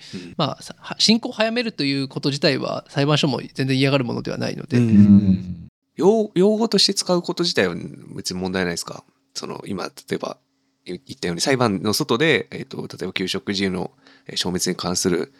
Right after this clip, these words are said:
Speaker 1: 主張立証責任は労働者側にあると、あの、一般的には言われているので、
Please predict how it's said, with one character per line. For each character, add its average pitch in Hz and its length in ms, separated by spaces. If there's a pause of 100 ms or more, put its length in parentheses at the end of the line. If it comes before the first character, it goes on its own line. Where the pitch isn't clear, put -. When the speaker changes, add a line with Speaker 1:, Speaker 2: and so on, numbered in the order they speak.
(140)
Speaker 1:
主 - 140
張 82 140
立 - 120
証 90 100
責 90 220
任 85 160
は - 160
労 92 140
働 90 120
者 - 120
側 87 160
に 87 80
あ 90 80
る 85 80
と、 - 260 (320)
あ - 60
の、 - 240
一 - 120
般 87 140
的 82 220
に 90 60
は 87 60
言 90 80
わ 90 100
れ 90 60
て 92 120
い - 20
る 85 80
の 85 80
で、 - 140